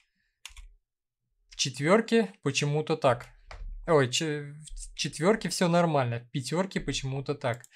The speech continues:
В общем, это тоже можно немножко подправить, но появится большинство, э, косяков. В-, выбираем наш Physics Handle.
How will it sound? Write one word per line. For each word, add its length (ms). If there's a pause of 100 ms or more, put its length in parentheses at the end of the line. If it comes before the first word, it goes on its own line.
(560)
В 100
общем, 560 (960)
это 240
тоже 320
можно 280
немножко 440
подправить, 840
но 540
появится 960
большинство, 960 (180)
э, 320
косяков. 500 (840)
В-, 240
выбираем 440
наш 220 (120)
Physics 540 (100)
Handle. 420